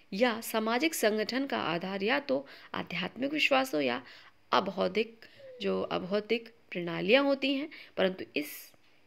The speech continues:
तीसरे स्तर पर व्यवस्था का आधार जो हो गया वैज्ञानिक या निरीक्षण, परीक्षण और प्रयोग की व्यवस्थित कार्य प्रणाली होती है।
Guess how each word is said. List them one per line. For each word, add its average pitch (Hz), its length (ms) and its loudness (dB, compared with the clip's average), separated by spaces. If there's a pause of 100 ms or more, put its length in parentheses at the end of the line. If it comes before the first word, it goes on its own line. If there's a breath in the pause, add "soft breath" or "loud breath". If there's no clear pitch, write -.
(160)
तीसरे 294 420 4
स्तर - 220 -2
पर - 240 -6
व्यवस्था 190 440 -2
का 240 120 -2
आधार 196 340 0
जो 220 140 0
हो 202 140 -4
गया 185 280 -2 (440 loud breath)
वैज्ञानिक 180 720 4 (1700 loud breath)
या 233 220 6
निरीक्षण, 202 560 2
परीक्षण 214 460 2
और 214 200 0
प्रयोग 190 400 0
की 285 160 0
व्यवस्थित 233 580 -2
कार्य 175 280 -2
प्रणाली 170 440 -6
होती 190 360 -8
है। 170 260 -14